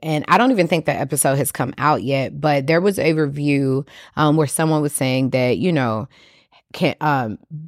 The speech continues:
s-, like, stop over talking people and things like that. And,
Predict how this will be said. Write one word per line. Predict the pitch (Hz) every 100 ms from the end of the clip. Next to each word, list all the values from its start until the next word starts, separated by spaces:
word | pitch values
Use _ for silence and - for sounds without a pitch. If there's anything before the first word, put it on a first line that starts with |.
| 180 - _ -
s-, | - - 165
like, | 175 131
stop | - 170 156
over | 170 143 87
talking | - 247 247 202 196
people | 214 190 190
and | 175 160
things | 143 143
like | 113 120
that. | - 156 151 123
And, | - 151 151 151 143 139